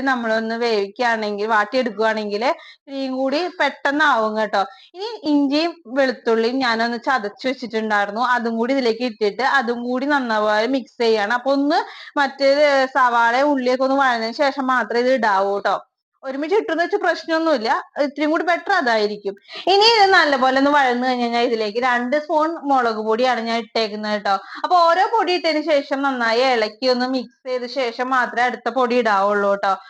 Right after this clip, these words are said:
അപ്പൊ നല്ലപോലെ ഇളക്കി അതുമ്മേക്ക് പിടിപ്പിച്ച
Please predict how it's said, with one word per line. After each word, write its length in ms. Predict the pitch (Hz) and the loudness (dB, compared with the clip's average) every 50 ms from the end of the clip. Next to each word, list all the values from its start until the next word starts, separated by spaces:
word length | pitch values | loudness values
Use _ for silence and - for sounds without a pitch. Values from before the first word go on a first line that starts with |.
| - - - 240 | -20 -10 -8 -6
അപ്പൊ 140 | 226 254 | -4 -2
നല്ലപോലെ 840 | 254 254 240 233 233 233 233 240 240 240 247 254 254 277 302 294 269 | -2 -2 0 0 -2 0 0 2 2 4 4 2 2 2 2 2 2
ഇളക്കി 360 | 240 220 220 214 - - 269 | 2 0 -2 -4 -4 -4 -2
അതുമ്മേക്ക് 520 | 269 277 254 233 226 226 220 214 214 226 | 0 0 0 0 -2 -2 -4 -6 -6 -4
പിടിപ്പിച്ച 360 | 262 262 240 - 226 226 208 | -2 -2 -2 -2 -6 -2 0